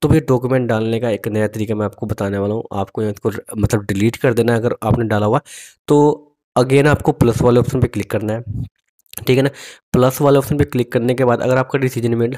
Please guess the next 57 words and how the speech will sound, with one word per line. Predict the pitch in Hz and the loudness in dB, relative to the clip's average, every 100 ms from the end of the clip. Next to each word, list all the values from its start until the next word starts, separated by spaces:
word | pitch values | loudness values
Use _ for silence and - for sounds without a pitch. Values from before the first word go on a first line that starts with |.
| - | -8
रेड | 123 113 117 | -6 0 2
आ | 113 | 2
रहा | 107 104 | 0 -2
है | |
ना, | 117 - - | -6 -6 -2
तब | 135 | 2
आपको | 123 - 120 | 0 -2 -6
ट्रिक | - 110 | -6 -6
यूज़ | 107 104 | -6 -4
करना, | 107 120 | -4 -4
otherwise | 117 110 117 - | -4 -4 -6 -8
कोई | - 117 | -2 -2
ज़रूरत | 104 95 95 | -2 -6 -8
नहीं | 87 95 | -8 -8
है, | 107 - - - _ - | -10 -16 -20 -20 _ -6
ठीक | 151 | -2
है | 147 | -2
ना। | 143 - _ - | -4 -10 _ -2
अब | 143 147 | 0 2
आप | 151 | 0
ब्राउज़र | 135 127 123 | 2 2 2
पे | 127 131 | 0 0
मत | 113 | -2
जाओ, | 101 110 123 - | -2 -2 -2 -4
आपको | 127 123 - 143 135 | -4 -4 -6 -6 -6
उस | - - | -8 -4
डायरेक्ट | 117 117 131 - | 0 2 0 -2
कैमरे | 123 110 117 | -2 0 2
वाले | 117 117 | 2 2
ऑप्शन | 113 - | -2 -4
पे | 120 | -8
क्लिक | - 104 - | -4 -4 -4
करना | 110 110 | -6 -6
है | 123 139 _ - | -8 -10 _ -4
और | 139 143 | -2 0
जो | 147 | -2
आपको | - 120 - 123 | -2 -4 -4 -2
डॉक्यूमेंट | 120 113 117 117 | 0 0 0 0
रहता | 113 117 | -2 -2
है | 120 - - | -6 -6 -6
आपको | 113 - 123 | -4 -4 -6
उसको | 120 135 127 113 | -6 -4 -4 -2
हाथ | 113 110 | -2 -2
में | 123 | -4
पकड़ | - 120 113 | -4 -4 -2
लेना | 104 123 | -2 -4
है | 147 - _ - | -6 -12 _ -6
और | 127 | -6
उसका | 117 - | -6 -6
एक | 135 135 - | -6 -4 -4
पिक | 127 | -2
यहाँ | 127 113 107 | 0 -2 -4
से | - | -6
अच्छा | - 117 - | -6 -6 -10
सा | - 123 | -10 -8
क्लियर | 117 107 104 | -4 -2 -2
सा | 151 | 0